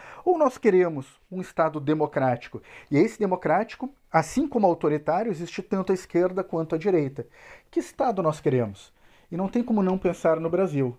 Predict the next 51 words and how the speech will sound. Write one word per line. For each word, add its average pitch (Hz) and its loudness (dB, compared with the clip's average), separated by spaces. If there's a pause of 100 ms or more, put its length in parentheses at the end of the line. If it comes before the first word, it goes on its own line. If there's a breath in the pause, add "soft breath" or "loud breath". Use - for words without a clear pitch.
Só - -6
que 190 0
aí 170 4
o 170 0
problema 165 0
do 160 -2
Brasil, 151 2
ele 185 -2
parte 139 0
de 190 0
outro, 185 2 (480 loud breath)
que - 0
é 214 6
a 214 -2
questão 202 -2
do 196 -2
patrimonialismo. 175 0
Mas 202 -4
isso 196 -4
aí 170 4
eu 175 4
vou 175 0
deixar 165 -2
pra 156 -6
uma 147 4
outra 156 0
fala, 151 0
que 147 -6
essa 147 -4
minha 139 2
já 143 0
se 143 -12
delongou 135 0
demais. 127 -4 (420 soft breath)
E 208 0
passo 143 2
a - -6
palavra 156 2
pros 165 -6 (640)
meus 151 2
amigões, 175 -2 (500 loud breath)
ah, 156 4
que 185 0
vão 156 -2
seguir 151 -2
aqui. 135 -6 (160)
Beleza? 139 2
Até - -2
daqui 180 -2
a - -20
pouquinho. 117 -6